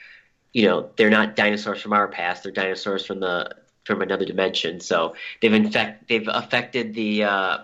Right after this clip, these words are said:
the descendants in that dimension who are evolved dinosaur people, the Saurians. So, uh, at this point in the series, Nate has been taken to the future,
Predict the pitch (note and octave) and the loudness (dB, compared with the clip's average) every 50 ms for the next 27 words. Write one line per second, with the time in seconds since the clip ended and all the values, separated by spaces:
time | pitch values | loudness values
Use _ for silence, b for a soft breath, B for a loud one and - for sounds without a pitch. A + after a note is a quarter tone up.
0 | - _ _ _ - - A#2 G#2+ A#2 - - C3 B2 - G#2+ G#2+ A2 - - - | -10 _ _ _ -8 -6 -2 -2 -2 0 0 0 0 2 0 -2 -2 -2 -8 -16
1 | - - _ _ - G#2+ G#2+ G#2+ G#2+ G#2+ G#2+ G2+ F#2 F2+ F2+ F2 - G#2+ G#2 G2+ | -20 -20 _ _ -10 -6 -2 0 0 0 -2 -4 -8 -10 -10 -10 -10 -8 -8 -4
2 | G#2 G2+ F#2+ F#2+ F#2+ - - - A2 G#2+ G#2+ A2 G2+ G2 G#2 G2+ - - G2 G2 | 0 0 2 2 0 0 -2 -4 -4 0 2 4 4 4 4 2 0 0 0 0
3 | F2+ F2+ - E2+ E2 - - F#2 E2+ - F#2+ F#2 F2+ - - G#2 F#2+ F#2 F2 D#2 | -2 -4 -8 -10 -10 -10 -10 -12 -6 -6 -6 -6 -6 -4 -2 0 0 0 0 -2
4 | D2+ D2+ E2 F2 - - B B B B B B B B B B B B - - | -4 -10 -12 -14 -20 -20 B B B B B B B B B B B B -2 2
5 | D3 C3 B2 A#2+ A#2 A#2 A2 G#2+ - A#2 - C#3+ C3+ C3+ - E3 D3+ B2 B2+ - | 4 6 8 8 8 8 6 6 4 0 -2 -4 -4 -2 2 2 2 2 0 -8
6 | - - C#3 C3+ C3 B2 A#2+ A2 G#2 G#2+ G#2+ G#2+ A2 A2+ A#2 B2+ B2 - B2 A2+ | -4 -2 0 2 2 2 0 -2 -2 -2 -2 2 2 4 4 4 0 -2 -8 -12
7 | G#2+ A2 A#2 G#2+ G#2+ - - A2+ A2+ A#2 A2+ A#2+ A2 G#2+ G#2 G#2+ - - A2 G#2+ | -8 -8 -8 -8 -8 -8 -4 -2 -2 -2 -2 -4 -6 -6 -6 -10 -8 -4 -2 -2
8 | G#2+ G#2+ G#2 - - B2+ C3+ C3+ C3 A2+ G2 G#2 G#2 G#2 - | 0 -2 -2 -4 -4 -4 -4 -2 0 0 0 0 -2 -4 -12